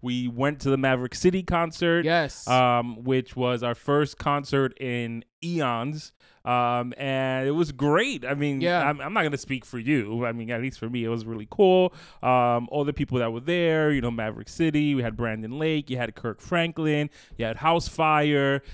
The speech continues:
Speaker 1: uh, Anthony Evans showed up,
Speaker 2: Jonathan
Speaker 1: uh,
Speaker 2: McReynolds.
Speaker 1: Jonathan McReynolds was there. You know, it was a packed house
Speaker 2: Yeah.
Speaker 1: of, uh, a lot of worshipers,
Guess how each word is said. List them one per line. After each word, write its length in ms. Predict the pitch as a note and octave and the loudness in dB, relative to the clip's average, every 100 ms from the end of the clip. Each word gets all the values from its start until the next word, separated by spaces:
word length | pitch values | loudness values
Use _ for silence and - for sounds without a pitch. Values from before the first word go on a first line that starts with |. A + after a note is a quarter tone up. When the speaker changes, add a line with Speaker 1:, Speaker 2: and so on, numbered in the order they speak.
| - | -8
Speaker 1:
uh, 300 | C3+ C3 B2 B2 | -4 -2 -2 -2
Anthony 400 | D3+ C#3+ C#3 C#3+ | -6 -6 -8 0
Evans 420 | F3 E3+ D#3+ D#3 | 2 4 2 2
showed 380 | D3+ - E3 E3+ | -2 0 2 2
up, 320 | D#3+ D#3+ D#3 | 2 4 2
Speaker 2:
Jonathan 320 | D3+ D#3+ D#3+ C3 | 2 0 -2 -2
Speaker 1:
uh, 100 | C#3+ | -2
Speaker 2:
McReynolds. 440 | D3+ G3 A#3 C#4+ | 0 2 4 4
Speaker 1:
Jonathan 420 | C#3+ D3 C3+ B2+ A#2+ | 4 2 -2 -4 -4
McReynolds 540 | C3 G3 G#3 G3+ F3+ | 2 2 4 -2 -2
was 240 | F3 F3 | -2 0
there. 460 | D#3+ F3 F3 E3 E3 | 0 2 4 2 2
You 120 | G#3 | 4
know, 80 | F#3+ | 6
it 60 | D#3+ | 6
was 100 | F3+ | 4
a 40 | |
packed 400 | - E3 D3+ - | 2 2 2 0
house 400 | - B2 G#2 - | -4 -4 -6 -4
Speaker 2:
Yeah. 200 | D#3 D3 | -2 0
Speaker 1:
of, 340 | C#3 C#3 C3+ A#2 | 0 0 -2 -4
uh, 360 | C#3 B2+ B2 A#2 | -4 -2 -2 -4
a 80 | B2 | -6
lot 180 | C3 D3 | -2 -2
of 60 | D3+ | 0
worshipers, 1000 | D3 C#3+ - C3 C3+ C3 B2+ B2+ B2+ | -2 -2 -4 -8 -4 -2 -2 -4 -8